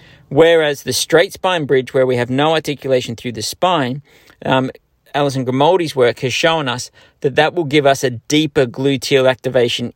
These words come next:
into more of your, um, effectively your rotators of the hip, your gemelli, your quadratus femoris, et cetera. And so that straight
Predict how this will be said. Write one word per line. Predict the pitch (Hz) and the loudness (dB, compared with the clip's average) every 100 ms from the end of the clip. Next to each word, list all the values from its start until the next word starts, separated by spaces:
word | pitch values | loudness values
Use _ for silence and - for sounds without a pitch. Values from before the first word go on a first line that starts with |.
| - | -2
into | 156 156 135 139 | 0 0 -2 -2
more | 131 135 135 | 2 4 4
of | 120 | 2
your, | 127 127 123 - - _ | 2 2 2 -4 -20 _
um, | - 123 120 - _ _ _ _ _ _ _ - | -6 -4 -4 -8 _ _ _ _ _ _ _ -8
effectively | 117 151 139 131 | 0 0 0 0
your | 135 123 | 2 2
rotators | 120 139 135 131 127 117 120 | 4 4 2 -2 -2 -4 -4
of | 117 | -2
the | 117 | -2
hip, | - - - - - | -2 -4 -6 -20 -2
your | 131 | 0
gemelli, | 120 135 143 143 143 - _ _ _ | 2 2 2 2 -2 -6 _ _ _
your | 139 | -2
quadratus | 113 147 135 127 123 - | 0 0 2 2 0 0
femoris, | 143 135 127 123 - - | 0 2 -2 -4 -10 -14
et | |
cetera. | - 127 - 120 110 - _ - | -2 0 0 -4 -6 -12 _ -8
And | 131 | 0
so | 151 | 2
that | 143 - | 2 0
straight | - - - 156 165 | -4 -6 2 4 2